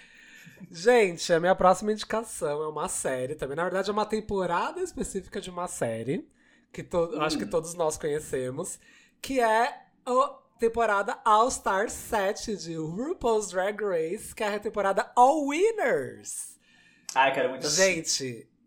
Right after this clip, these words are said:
Speaker 1: está muito fucking boa. Eu estou chocado, porque assim, eu sou, eu, eu
Speaker 2: Sério?
Speaker 1: assisto Drag Race faz muitos anos. E a primeira temporada de RuPaul's Drag Race, que finalmente eles estão, eles lembraram que eles têm arte drag no programa.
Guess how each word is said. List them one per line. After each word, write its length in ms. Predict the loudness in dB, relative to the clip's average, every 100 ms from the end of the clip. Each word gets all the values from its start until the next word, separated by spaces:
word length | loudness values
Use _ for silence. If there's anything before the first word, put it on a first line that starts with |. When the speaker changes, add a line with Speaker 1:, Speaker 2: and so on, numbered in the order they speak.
| -14
Speaker 1:
está 380 | -4 4 6 6
muito 720 | 2 -2 -2 -2 -4 -4 -4
fucking 800 | -8 -4 0 0 -4 -12 -12 -14
boa. 520 | -4 -4 -4 -8 -16 -18 -8
Eu 120 | -6
estou 260 | -2 0 0
chocado, 720 | -2 -2 -2 0 0 0 -2
porque 180 | -2
assim, 280 | -2 -2 -6 -8 -20 -20 -2
eu 220 | 6 6
sou, 240 | 6 0 0
eu, 140 | -4 -4
eu 80 |
Speaker 2:
Sério? 320 | 0 4 6 4
Speaker 1:
assisto 360 | 2 0 -2
Drag 220 | 2 2 4
Race 180 | 2 0
faz 140 | -4 -4
muitos 260 | -8 -6 -2
anos. 400 | -2 -4 -12 -16 -20 -20 -18 0
E 100 | 4
a 80 | 4
primeira 720 | 2 0 0 0 2 2 0
temporada 840 | -4 -4 0 4 4 4 2 -2 -4
de 100 | -4
RuPaul's 320 | -2 0 0
Drag 200 | -2 -4
Race, 240 | -6 -6 -8
que 140 | -10
finalmente 760 | -8 -6 0 0 0 -2 -2 -4
eles 180 | -8
estão, 280 | -6 -4 -4
eles 160 | -4 -8
lembraram 720 | -8 -6 2 4 4 2 -2
que 80 | -4
eles 120 | -6
têm 180 | -4 -2
arte 360 | -2 -2 -6 -4
drag 400 | 0 0 -2 -4
no 120 | -4
programa. 640 | -6 -8 -8 -10 -12 -20